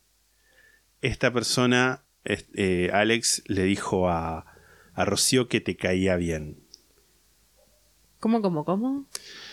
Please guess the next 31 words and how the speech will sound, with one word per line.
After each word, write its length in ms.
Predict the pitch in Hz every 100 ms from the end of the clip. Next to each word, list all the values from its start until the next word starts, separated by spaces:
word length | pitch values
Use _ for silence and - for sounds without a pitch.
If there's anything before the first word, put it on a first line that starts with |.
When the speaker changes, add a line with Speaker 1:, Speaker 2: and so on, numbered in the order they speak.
| - -
Speaker 1:
Lo, 240 | - 107 107
creo 200 | - 170
que 100 | 165
lo 60 | 120
dije 240 | 143 147
mal. 200 | 127 110 131
<laughs> 60 | - - - 247 302 359 - - - 285 403 427 330 - -
Eh, 420 | 110 - 98 92 - - -
Kai 180 | - 160
nos 140 | 175
cuenta 420 | - 123 101 87
que 300 | - 135 101
con 220 | - 95 113
Alex, 520 | 139 156 - - - _ _ _ _ _ _ _ -
nada, 400 | 175 196 135 101
siguen 300 | - 123 147
hablando, 760 | 160 175 175 175 175 180 180 - _ _ _ _ _ _ -
tranqui. 580 | 143 113 98 95 82 - _
Speaker 2:
Ujú. 340 | 180 160 143 147 _ _ - - -
Speaker 1:
Y 220 | 120 120
porque 280 | - 120 135
dice, 200 | 127 135
yo 160 | -
como 220 | 190 165 135
que 140 | 120
quería 240 | 127 143
hablarle, 680 | 165 175 175 165 151 151 151
me 240 | 139 120 117
escribió, 840 | - 120 127 147 147 143 143 139
seguimos 340 | - 113 113 -
hablando, 640 | 131 139 135 131 131 127